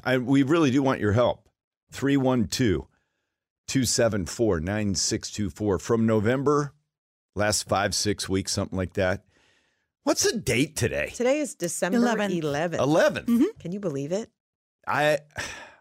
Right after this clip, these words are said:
Speaker 1: why does it feel like time is speeding up?
Speaker 2: Yeah. December has
Speaker 3: Yes.
Speaker 2: flown.
Speaker 3: Yeah.
Speaker 1: Man,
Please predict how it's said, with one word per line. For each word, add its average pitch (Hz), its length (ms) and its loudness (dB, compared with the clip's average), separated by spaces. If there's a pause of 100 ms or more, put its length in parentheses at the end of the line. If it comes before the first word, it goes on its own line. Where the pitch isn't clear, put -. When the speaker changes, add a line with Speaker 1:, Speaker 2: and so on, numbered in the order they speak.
(260)
Speaker 1:
why 139 180 0
does 180 220 0
it - 200 -6
feel 127 200 2
like 113 200 2
time 104 300 0
is 87 100 -2
speeding 87 600 -2
up? 82 320 -2
Speaker 2:
Yeah. 175 320 -2 (220)
December 214 520 0
has 175 200 0
Speaker 3:
Yes. 165 180 -8
Speaker 2:
flown. 165 580 0
Speaker 3:
Yeah. 165 360 -8 (380)
Speaker 1:
Man, 85 540 -4